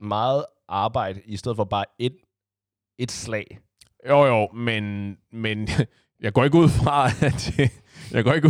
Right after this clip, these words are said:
Speaker 2: ud fra, at det er, øh, øh, otteårige, der kommer ind og liner op med kæben stående højt og sådan noget. Altså, jeg er med på, at hvis du vapper en otteårig så hårdt du kan,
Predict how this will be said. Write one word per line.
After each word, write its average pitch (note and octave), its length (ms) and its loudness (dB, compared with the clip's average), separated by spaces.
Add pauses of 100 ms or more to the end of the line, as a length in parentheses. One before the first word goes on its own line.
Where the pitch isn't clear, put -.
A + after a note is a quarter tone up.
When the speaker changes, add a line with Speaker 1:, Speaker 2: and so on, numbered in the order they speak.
Speaker 2:
ud D#3+ 120 6
fra, C3 300 2
at A2+ 100 0
det A#2+ 140 4
er, G#2+ 180 4 (580)
øh, G#2 500 -2 (240)
øh, F#2 340 -6
otteårige, A#2 680 4 (280)
der G#2 60 0
kommer A2+ 220 0
ind B2+ 80 -2
og B2+ 60 0
liner G#2+ 300 0
op G#2+ 180 2
med A#2 160 -2
kæben B2+ 520 -4
stående G#2+ 380 -2
højt G#2+ 380 -2
og G#2 100 -8
sådan G#2+ 100 -8
noget. G2+ 100 -6
Altså, G2+ 160 -4
jeg G#2 40 0
er A2 60 0
med C3+ 120 2
på, C3 280 6
at G#2+ 160 -4
hvis G#2+ 120 -2
du C3 380 4
vapper B2 420 4
en G2+ 420 -4
otteårig A2+ 420 4
så G#2 80 2
hårdt A2 200 2
du B2 60 0
kan, G#2 240 -2